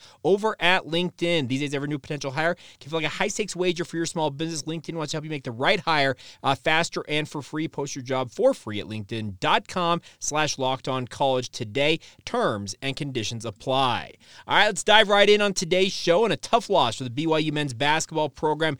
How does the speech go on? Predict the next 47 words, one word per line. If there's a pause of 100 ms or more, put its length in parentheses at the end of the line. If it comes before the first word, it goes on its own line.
(300)
at
Baylor. (300)
Uh,
this
was
a
game
that
I
thought
B
Y
U
competed
far
better
the
entirety
of
this
game (220)
than
they
did
against
Cincinnati.
What
I
mean
by
that
is (180)
they
played
all
forty
minutes.
Yes,
they
lost
the
game.
I,
that's (240)
right
off
the,